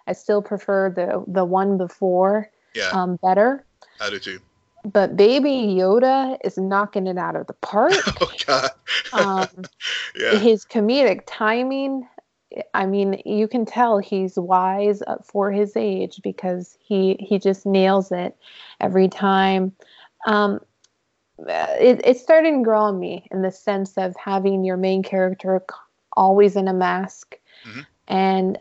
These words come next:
Speaker 1: um, but, but there's still something, there's still something light about it, which right now it's much more digestible for me than Watchmen is, but I still crave some of the big ideas that Watchmen is going through. Like,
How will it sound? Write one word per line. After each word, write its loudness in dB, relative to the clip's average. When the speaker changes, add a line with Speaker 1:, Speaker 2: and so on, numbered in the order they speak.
Speaker 1:
um, 0
but, 6
but 2
there's 2
still 0
something, -4
there's -4
still 2
something -2
light -2
about -6
it, -8
which -2
right 4
now 2
it's -8
much -2
more -2
digestible 0
for -8
me -4
than 2
Watchmen 0
is, -2
but 2
I 4
still 4
crave 2
some -6
of -2
the -2
big -2
ideas 0
that -4
Watchmen -2
is -4
going 0
through. -2
Like, -4